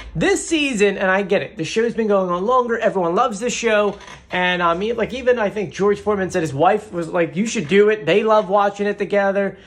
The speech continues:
I think George Clinton, uh, even said that he watched it with his grandkids or something like that. We're getting such big names on this show.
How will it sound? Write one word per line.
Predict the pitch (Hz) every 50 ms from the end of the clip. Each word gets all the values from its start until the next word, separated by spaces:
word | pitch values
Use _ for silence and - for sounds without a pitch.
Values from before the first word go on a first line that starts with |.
| - - -
I | -
think | 143 233 233 151
George | - 202 226 214 170 -
Clinton, | - 170 202 220 220 226 214 208 202 196 -
uh, | - 175 175 170 170
even | - 196 175 185 170
said | 147 - - 202 202 190
that | 180 165 - -
he | 143 160
watched | 185 185 180 175 180
it | 190
with | 175 160
his | 147 131
grandkids | - 185 202 226 220 214 220 208
or | 202
something | - - 247 254 240
like | 240 220 196
that. | 208 214 208 202 - - - - - - - - - - - - - - -
We're | - 202 - 571 -
getting | - 659 659 640 605
such | 415 - - 302 302 311 - 170 131
big | 196 208 226 180 170
names | 175 175 190 208 240 247 202
on | 196 196 190 185
this | 175 170 160
show. | 165 - - - 165 185 160 170 220 294 359 359 -